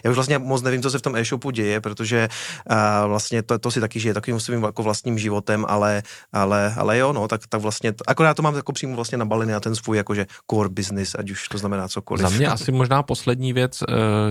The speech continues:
Speaker 2: Kicom to zmínil, to, že tam je hrozně málo ženských, eh,
Speaker 1: Hmm.
Speaker 2: v, v kryptu. A ty seš, Aničko, vlastně je-, jedna jako s Leou Petrášovou a s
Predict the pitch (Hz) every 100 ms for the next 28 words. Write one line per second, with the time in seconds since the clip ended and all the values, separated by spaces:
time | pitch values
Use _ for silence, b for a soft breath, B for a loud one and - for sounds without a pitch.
0 | 104 120 110 127 135 123 123 107 110 120
1 | 123 123 120 - - 110 104 120 110 113
2 | 113 117 113 104 - - _ - 107 113
3 | 120 104 101 87 - 73 - - - -
4 | 170 185 - 107 - - - - - 87
5 | - - 90 - B B B B 104 90
6 | 107 98 110 110 107 107 - 110 107 -
7 | 113 107 101 92 104 - 104 110 101 101
8 | 110 101 98 104 101 104 98 - 101 98
9 | - 101 104 104 95 95 92 -